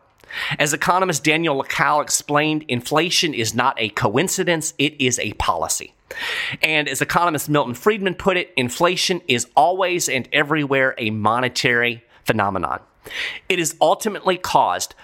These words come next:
by an increase in the supply of money. In fact, that is inflation if you properly define it.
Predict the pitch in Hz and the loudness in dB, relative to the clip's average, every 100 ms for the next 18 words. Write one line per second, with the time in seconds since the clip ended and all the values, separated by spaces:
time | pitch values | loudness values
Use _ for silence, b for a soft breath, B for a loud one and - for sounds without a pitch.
0 | - 131 131 123 147 - - 123 113 - | 0 2 0 0 -2 0 0 0 0 -4
1 | - _ - 123 123 123 120 - - 104 | -6 _ 0 0 0 -2 0 -2 0 2
2 | 98 95 98 85 - _ _ B B 143 | 2 0 -4 -4 -6 _ _ B B 0
3 | 160 165 147 - b - 135 165 180 156 | 0 2 0 -2 b -2 4 4 4 0
4 | 160 147 151 135 151 139 107 123 113 135 | -2 0 -2 0 2 2 0 -2 -2 -4
5 | 123 120 110 110 101 98 - 87 87 | 0 2 2 0 -4 -2 0 0 -2